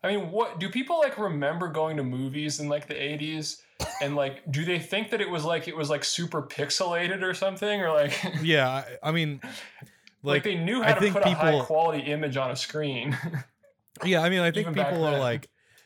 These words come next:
Speaker 2: like, videos are, are digital, so it's gonna be
Speaker 1: Mm-hmm.
Speaker 2: pixelated, even though it comes from, like, an analog, like, basically infinite, you know, resolution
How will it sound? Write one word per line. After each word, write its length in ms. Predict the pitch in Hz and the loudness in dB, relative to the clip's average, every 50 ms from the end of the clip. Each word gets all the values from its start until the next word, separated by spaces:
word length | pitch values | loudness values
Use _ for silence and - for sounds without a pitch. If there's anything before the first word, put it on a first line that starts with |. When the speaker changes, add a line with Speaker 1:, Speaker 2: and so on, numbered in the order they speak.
| _ _ _ _ - | _ _ _ _ -8
Speaker 2:
like, 160 | 131 123 120 | -6 -4 -4
videos 800 | 123 123 135 156 156 180 175 156 151 147 143 139 131 127 120 120 | -4 -2 -2 0 0 2 2 4 4 4 4 4 2 2 0 0
are, 300 | 127 120 117 113 110 107 | 0 0 0 0 -2 -2
are 160 | 107 113 110 107 | -4 -4 -4 -4
digital, 580 | 104 113 127 127 123 113 110 95 87 87 87 | -2 0 0 0 0 0 -4 -6 -6 -8 -10
so 300 | 87 - - 107 98 95 98 | -10 -8 -8 -6 -6 -6 -6
it's 140 | 98 - | -8 -8
gonna 180 | - 123 113 107 | -8 -8 -6 -6
be 140 | 107 107 98 | -6 -8 -6
Speaker 1:
Mm-hmm. 340 | - 120 120 156 147 147 139 | -4 -4 -2 -2 -2 -2 -2
Speaker 2:
pixelated, 320 | 139 135 98 95 95 98 98 | -2 -2 -4 -4 -6 -6 -6
even 120 | 98 107 101 | -6 -6 -4
though 140 | 107 101 | -4 -4
it 80 | 101 101 | -4 -6
comes 260 | - 117 113 110 113 | -4 -6 -6 -6 -6
from, 160 | - - 117 | -6 -8 -8
like, 200 | 107 104 104 98 | -6 -6 -6 -6
an 100 | 107 104 | -6 -8
analog, 720 | 101 101 107 110 107 107 104 101 101 101 101 101 98 92 104 | -8 -6 -6 -4 -4 -4 -2 -2 -2 -2 -2 -4 -6 -6 -6
like, 320 | 101 98 98 92 - 104 | -6 -6 -6 -6 -6 -6
basically 480 | 107 110 113 - - 113 - 113 104 104 | -4 -4 -4 -4 -6 -8 -6 -6 -8 -6
infinite, 640 | 104 110 110 107 101 - 110 104 101 98 98 92 _ _ _ _ _ | -6 -6 -6 -6 -6 -6 -6 -4 -4 -4 -6 -8 _ _ _ _ _
you 140 | - 104 101 | -8 -6 -6
know, 80 | 95 92 | -6 -6
resolution 920 | 92 95 101 104 104 98 107 95 98 98 101 101 - 104 98 95 95 92 | -6 -6 -4 -4 -4 -6 -6 -8 -8 -8 -8 -8 -10 -10 -12 -12 -12 -14